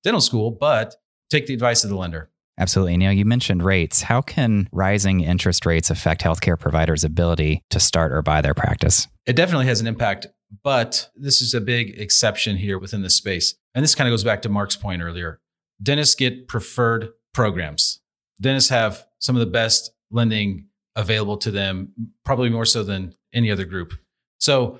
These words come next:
Speaker 1: yes, rates are gonna increase for dentists just like they do everywhere else. But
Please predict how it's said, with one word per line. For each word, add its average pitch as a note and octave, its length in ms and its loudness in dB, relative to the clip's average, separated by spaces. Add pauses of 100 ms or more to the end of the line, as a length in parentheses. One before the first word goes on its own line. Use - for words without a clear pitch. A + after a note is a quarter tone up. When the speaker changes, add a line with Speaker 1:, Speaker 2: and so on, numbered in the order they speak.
(120)
Speaker 1:
yes, D#3 360 0
rates C#3 260 0
are C#3 40 -2
gonna B2 140 0
increase B2 640 0
for B2 380 0
dentists B2+ 320 0
just B2 140 2
like A2+ 120 -2
they A#2 120 -2
do A#2 280 -2
everywhere A#2+ 360 0
else. G2 200 0
But - 460 -2